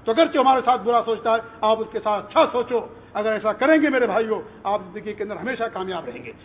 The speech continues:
کبھی انسان کو کسی کے ساتھ اس کو نقصان پہنچانے کی آپ کوشش نہ کریں۔ یہ کچھ چیزیں ہیں حسد کے تعلق سے، یہ یا یہ ایک انسان جس کے ساتھ حسد کیا جائے اس کو کیا کرنا چاہیے۔ ٹائم ہو گیا، اللہ تعالیٰ سے میں دعا کرتا ہوں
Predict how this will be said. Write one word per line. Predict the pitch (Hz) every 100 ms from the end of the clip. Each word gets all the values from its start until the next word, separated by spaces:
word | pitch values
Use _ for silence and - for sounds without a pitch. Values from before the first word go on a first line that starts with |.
| -
کبھی | 233 262
انسان | 240 220 226
کو | 233
کسی | 220 226 220
کے | 214
ساتھ | 214 208 - - -
اس | -
کو | 226
نقصان | 208 247 262
پہنچانے | 214 202 208 202
کی | 202
آپ | 196
کوشش | 190 - 165
نہ | 170
کریں۔ | - - - - - - 226
یہ | 220
کچھ | 247 - - - - - -
چیزیں | - 269 294
ہیں | 240 240 - -
حسد | 226 247
کے | 233
تعلق | 226 226 233 226
سے، | 220 180 - -
یہ | 208 226
یا | 233 220 165 - - 170
یہ | 233
ایک | 226
انسان | 226 190 233 214
جس | 214
کے | 226 214
ساتھ | 214 202
حسد | 175 269
کیا | 220
جائے | 220 220
اس | 214
کو | 208
کیا | 220
کرنا | 214 196 202
چاہیے۔ | 208 185 226 233 - - - - - - -
ٹائم | - 202 214 196 - -
ہو | 208 226
گیا، | 220
اللہ | 208
تعالیٰ | 208 208 208
سے | 180
میں | 196
دعا | 240
کرتا | 240 233 220
ہوں | 190